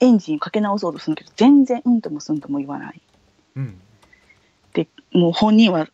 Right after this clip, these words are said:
Speaker 1: すごい怖いし、嫌な気分になってるしって思ったら、
Speaker 2: うん、うん。
Speaker 1: あの、どこからともなく、こう、赤ん坊の声が聞こえてくるんですって。
Speaker 2: はい。
Speaker 1: で、どんどんどんどん近づいてきて、
Speaker 2: はい。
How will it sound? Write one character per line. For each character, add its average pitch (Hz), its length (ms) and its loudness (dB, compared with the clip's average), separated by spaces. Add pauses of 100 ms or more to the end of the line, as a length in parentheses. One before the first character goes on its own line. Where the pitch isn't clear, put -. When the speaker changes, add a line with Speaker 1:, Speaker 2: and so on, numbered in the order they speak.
Speaker 1:
す - 160 -8
ご 170 160 0
い - 60 -6
怖 190 340 0
い 147 80 -10
し、 151 560 -14 (500)
嫌 175 140 -8
な 160 120 -10
気 170 140 -10
分 156 180 -8
に 151 80 -10
な 147 100 -12
っ - 20 -18
て - 180 -6
る 175 60 -4
し 147 340 -6
っ - 140 -20
て - 80 -8
思 113 160 -8
っ - 20 -20
た - 160 -14
ら、 190 220 -4
Speaker 2:
う 175 60 -2
ん、 - 20 -4
う 165 40 -10
ん。 - 40 -16 (800)
Speaker 1:
あ 165 140 -2
の、 151 120 -4
ど 196 120 0
こ 247 100 -8
か 247 100 -2
ら 240 80 0
と 240 100 -2
も 220 100 0
な 208 120 -6
く、 202 480 -6 (720)
こ - 340 -8
う、 - 20 -20 (120)
赤 190 260 -2
ん 190 60 -6
坊 180 160 -10
の 175 100 -12
声 202 200 -8
が 143 280 -12
聞 - 100 -14
こ 160 140 -2
え 160 40 -6
て - 60 -20
く 151 100 -16
る 147 80 -8
ん 143 40 -8
で 143 80 -14
す - 180 -20
っ - 40 -20
て。 - 180 -8 (320)
Speaker 2:
は 110 180 -18
い。 87 40 -20 (1120)
Speaker 1:
で、 180 220 -6
ど 262 140 4
ん 220 80 4
ど 185 120 -6
ん 156 80 -6
ど 226 160 2
ん 208 40 -2
ど 160 100 -8
ん 147 60 -8
近 - 200 -8
づ 156 140 -8
い 151 60 -10
て - 80 -16
き - 100 -20
て、 156 480 -6
Speaker 2:
は 113 100 -18
い。 - 20 -20